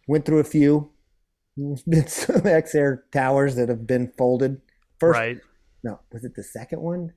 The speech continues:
Speaker 1: The second one that I got from Nathan, I folded that dude over in the first trick.
Speaker 2: Jeez.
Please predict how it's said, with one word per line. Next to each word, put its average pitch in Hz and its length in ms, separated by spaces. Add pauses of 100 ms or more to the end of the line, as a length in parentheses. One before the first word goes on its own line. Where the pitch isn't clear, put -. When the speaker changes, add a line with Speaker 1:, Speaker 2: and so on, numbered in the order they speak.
(500)
Speaker 1:
The - 60
second 165 420
one 120 200
that 113 120
I 101 80
got 98 260
from 101 140
Nathan, 107 460
I 117 260
folded 120 280
that 120 180
dude 120 140
over 123 300
in 104 80
the 90 80
first - 380
trick. - 480 (300)
Speaker 2:
Jeez. 107 600